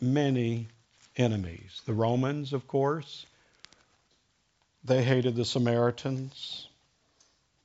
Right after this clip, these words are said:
Tax collectors were their enemies. And for that matter, any sinner. When Jesus told his story that we call the parable of the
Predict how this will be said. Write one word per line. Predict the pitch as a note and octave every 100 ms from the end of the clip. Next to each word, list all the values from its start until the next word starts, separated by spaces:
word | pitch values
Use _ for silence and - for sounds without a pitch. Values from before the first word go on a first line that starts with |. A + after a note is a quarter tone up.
| -
Tax | D#3 C#3 -
collectors | A#2+ A2 G2 - G2+ A2
were | G#2
their | G2+ -
enemies. | A2 G2 F2+ F2+ F#2+ - - _ _ _ _ _ - _ _ _ _ _ _
And | A2 G#2
for | B2
that | A#2+ A#2
matter, | A2+ G#2+ A2+
any | C3 A#2+ G#2+
sinner. | - C3+ G#2 E2+ D#2 - _ _ _ _ _ _ _ _ - _ _ _ _ _ _ _ _ - -
When | D3+
Jesus | C#3+ G#3 G#3+ G#3 - - - _ -
told | - F3 F3+
his | D3+ C#3+
story | - E3+ D#3+ C3+ A#2+ A#2 G#2+ - - _ _ _ _ _ _ _ _
that | - C3+
we | C#3
call | C#3 - C#3+ B2+
the |
parable | A2 - D3+ C#3+ C3+ B2
of | A#2+
the | A#2 A2+